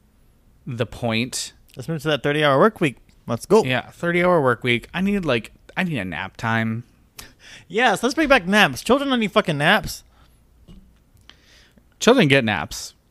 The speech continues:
Speaker 1: Adults do not get naps.
Speaker 2: Yeah, but, like, who needs the energy more?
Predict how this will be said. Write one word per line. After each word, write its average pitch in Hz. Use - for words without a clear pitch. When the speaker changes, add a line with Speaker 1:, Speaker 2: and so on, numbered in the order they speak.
Speaker 1:
Adults 147
do -
not 101
get -
naps. 55
Speaker 2:
Yeah, 208
but, 175
like, 170
who 233
needs 226
the 208
energy 170
more? 156